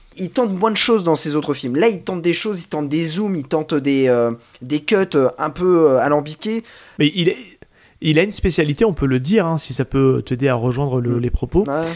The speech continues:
Speaker 2: C'est quelque chose qu'il fait déjà dans ses premiers films et qu'on va revoir, euh, beaucoup dans ses films, c'est qu'il a une, moi je trouve qu'il a une très bonne gestion du ralenti.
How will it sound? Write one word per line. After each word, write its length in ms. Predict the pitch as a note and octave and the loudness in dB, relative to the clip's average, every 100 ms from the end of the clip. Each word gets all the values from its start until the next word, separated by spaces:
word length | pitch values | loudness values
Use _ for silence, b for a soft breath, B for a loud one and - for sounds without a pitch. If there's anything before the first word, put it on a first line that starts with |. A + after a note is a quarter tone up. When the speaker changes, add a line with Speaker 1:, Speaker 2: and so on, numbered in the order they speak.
| B | B
Speaker 2:
C'est 160 | - C3+ | -10 -4
quelque 180 | C#3+ - | -4 0
chose 180 | F3+ | -2
qu'il 100 | - | -2
fait 120 | C3+ C3 | -4 -2
déjà 200 | C3+ D3+ | 0 0
dans 80 | |
ses 160 | B2+ A#2+ | -2 -6
premiers 300 | - C#3+ C3+ | -4 -4 -6
films 280 | - E3+ D3 | -6 -4 -4
et 60 | |
qu'on 140 | - A#2 | -8 -8
va 100 | A#2 | -4
revoir, 480 | B2 C3+ D3+ C#3+ B2+ | -2 0 2 2 -2
euh, 40 | A2+ | -6
beaucoup 260 | B2+ C#3 D#3 | -8 -4 -2
dans 100 | C3 | -2
ses 120 | - | -6
films, 220 | A2+ G3+ | -8 -8
c'est 160 | F#3 C3 | -6 -8
qu'il 220 | - C3+ | -4 -2
a 80 | C3 | -2
une, 220 | B2+ C3 | -2 -4
moi 120 | B2 | -4
je 60 | C3+ | -6
trouve 120 | F3+ | -6
qu'il 140 | - B2+ | -6 -6
a 40 | |
une 100 | A2+ | -6
très 180 | - D#3+ | -6 -2
bonne 140 | D#3+ | -2
gestion 260 | C#3 C3+ E3+ | -4 -4 -4
du 100 | C#3+ | 0
ralenti. 540 | C3 C3 B2 B2+ - | 0 -2 -6 -10 -12